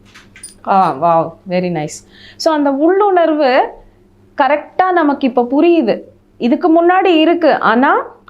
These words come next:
காதுல கேட்காது. ஏன்னா நம்மளோட அஞ்ஞானம் அப்படின்றது மூடி மறைக்குது. அந்த அஞ்ஞானம் மூடி மறைக்கிறதால நம்ம காதுக்கு அந்த உள்ளுணர்வு கேட்காது. இப்போ உள்ளுணர்வு கேட்கறதால நம்ம த-, ஆ, தெரியாம நம்ம தவறு செஞ்சாலும்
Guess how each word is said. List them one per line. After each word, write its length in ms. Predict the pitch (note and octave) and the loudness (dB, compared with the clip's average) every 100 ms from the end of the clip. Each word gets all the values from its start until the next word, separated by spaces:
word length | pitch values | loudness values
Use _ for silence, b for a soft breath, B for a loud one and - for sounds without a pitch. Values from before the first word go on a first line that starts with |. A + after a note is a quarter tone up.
| C4 | -2
காதுல 380 | B3+ D4 D#4+ | 0 2 2
கேட்காது. 600 | - B3+ B3+ A#3+ G#3 F#3 - | 2 -2 0 0 0 -2 -4
ஏன்னா 260 | F#3+ A3 C4+ | -2 0 2
நம்மளோட 480 | A#3 A3 A3 A3 | 0 0 0 0
அஞ்ஞானம் 680 | A3+ G#3+ A3 C#4+ E4+ E4+ D#4 | 0 0 -2 0 2 2 2
அப்படின்றது 580 | B3+ A3 A3+ A3+ A#3 F#4 | 0 -2 -4 -2 0 2
மூடி 360 | C4 C4+ C4+ A#3+ | 2 2 0 0
மறைக்குது. 520 | G3 F#3 F3+ E3+ E3 - B B B | 0 0 -4 -6 -8 -12 B B B
அந்த 240 | A#3+ B3+ | 0 0
அஞ்ஞானம் 540 | A3+ C#4 E4+ F#4 F#4+ C#4+ | 0 0 0 2 2 0
மூடி 280 | C4+ C#4 | 0 0
மறைக்கிறதால 800 | C4+ A3 G#3 G3+ G3 F#3+ F#3+ D#4+ | 0 2 0 0 -2 0 2 2
நம்ம 240 | G4+ C4 A3+ | 2 0 0
காதுக்கு 640 | A#3 A3 A#3+ A#3+ A#3+ F4 | 0 0 0 -2 -2 0
அந்த 280 | F#4+ A#3+ G#3+ | 0 0 0
உள்ளுணர்வு 640 | A3+ C4 B3+ A#3 G#3+ A#3+ | 0 2 2 2 2 -2
கேட்காது. 600 | C4 B3 A#3+ F#3+ F3+ D#3+ - B B B | -2 -2 0 -2 -2 -6 -16 B B B
இப்போ 640 | - A#3+ F#3 F#3 C4 D#4+ - | -2 -2 -2 -2 0 0 0
உள்ளுணர்வு 680 | A#3+ E4+ G4+ G#4 F#4+ D#4+ C#4+ | -2 0 0 0 0 0 -2
கேட்கறதால 1080 | B3 B3+ B3+ B3+ A#3+ G3+ F#3+ F3+ G3 E4+ F#4+ b b b | -2 -4 -2 0 0 2 0 2 2 0 -4 b b b
நம்ம 480 | A3+ A3+ D4+ F#4 F#4+ - - | -2 0 2 2 0 -4 -4
த-, 240 | A3 - | -2 0
ஆ, 240 | G3+ G#3 G3+ | -2 -2 -2
தெரியாம 560 | G3+ A3 D4 F4 G4+ | 0 2 2 2 2
நம்ம 240 | G4+ E4 C#4+ | 2 2 2
தவறு 360 | B3+ A#3+ D#4 | 0 2 0
செஞ்சாலும் 600 | D#4 C4 A#3+ A3+ A#3 F4+ | 2 0 2 0 2 0